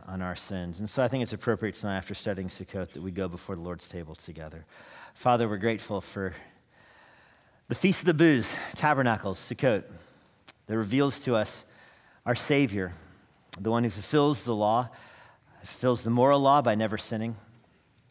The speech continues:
He fulfills the ceremonial law by it pointing to him. He brings us purity.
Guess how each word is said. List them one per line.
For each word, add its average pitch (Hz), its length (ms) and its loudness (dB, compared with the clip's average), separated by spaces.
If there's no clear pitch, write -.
He 107 80 -6
fulfills 120 500 -2
the 98 160 -6
ceremonial 147 680 4
law 101 240 4
by 104 240 0
it 101 160 -2
pointing 113 380 0
to 92 160 -10
him. 90 400 -6
He 127 260 -4
brings 107 320 -4
us 101 120 -10
purity. 110 440 -6